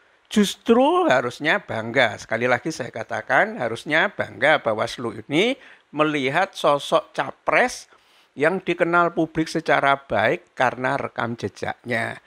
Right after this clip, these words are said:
Dan karena itu disambut antusias ke dalam, ke berbagai kota,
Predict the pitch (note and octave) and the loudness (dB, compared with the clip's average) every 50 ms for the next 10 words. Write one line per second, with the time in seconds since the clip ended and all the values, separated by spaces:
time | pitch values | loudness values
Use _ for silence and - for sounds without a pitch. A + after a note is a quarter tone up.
0 | _ - _ _ _ - A#2 A2+ A2 G#2 G#2+ G#2+ G#2 G#2+ G#2+ - - - - - | _ -20 _ _ _ 0 0 0 0 -2 -6 -8 -8 -10 -12 -12 -14 -10 -4 -2
1 | E3+ F#3+ - - C#3 - - D3 C#3+ D#3+ F#3 F#3+ F#3+ G#3 G3+ - E3 E3 E3 - | -2 -2 -2 -4 -8 -4 -2 0 0 0 2 2 0 0 2 0 -2 -2 -2 -4
2 | E3 - - - G#3+ A3+ A#3 G#3+ G3+ F#3 - - - _ _ _ _ _ _ - | -6 -6 -4 -4 0 2 4 2 2 2 -4 -10 -20 _ _ _ _ _ _ 0
3 | G3 G3 G#3 G3+ - A#2 A#2 A2+ C3 E3 G3 A3 B3+ C4 _ _ _ _ _ _ | 2 2 2 2 0 0 2 4 4 4 2 0 -4 -10 _ _ _ _ _ _
4 | _ - F#3 G3 G3+ - D#3 C3+ B2 C#3 C3+ C3 - C#3+ C#3 - - F#3 G3+ - | _ 2 4 4 4 2 -2 0 2 4 4 4 4 0 -2 0 -2 -2 -2 -2
5 | - - - - - | -2 -6 -6 -6 -6